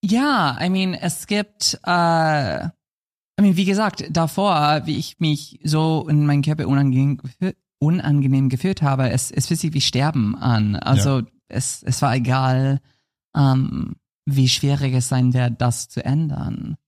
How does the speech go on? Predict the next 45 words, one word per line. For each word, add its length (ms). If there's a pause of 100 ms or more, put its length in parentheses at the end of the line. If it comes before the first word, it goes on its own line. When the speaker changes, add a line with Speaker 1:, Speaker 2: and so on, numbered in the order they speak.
(120)
Speaker 2:
Nee, 140
das 160
meine 140
ich 40
Speaker 1:
Aber 100
Speaker 2:
nicht. 100
Ich 100
meine, 200
du 80
hast 140
jetzt, 300 (120)
äh, 460 (1000)
ist 120
weg, 300
Speaker 1:
Oh, 100
ja, 140
ja. 160 (380)
Speaker 2:
ist 180
da. 280
Speaker 1:
Oh, 100
ja, 140
ja. 240
Speaker 2:
Jetzt 180
muss 140
die 120 (360)
getestet 380
werden. 260 (240)
Speaker 1:
Oh, 120
Speaker 2:
So 60
Speaker 1:
ja, 120
Speaker 2:
meine 120
Speaker 1:
ja. 100
Speaker 2:
ich. 120
Speaker 1:
Oh, 180
ja, 160
ja. 280
Speaker 2:
Sofort, 340
Speaker 1:
Oh, 100
Speaker 2:
oder? 60
Speaker 1:
ja, 140
ja. 260
Ah, 180
Speaker 2:
Ja. 240
Speaker 1:
ja, 180
ja. 220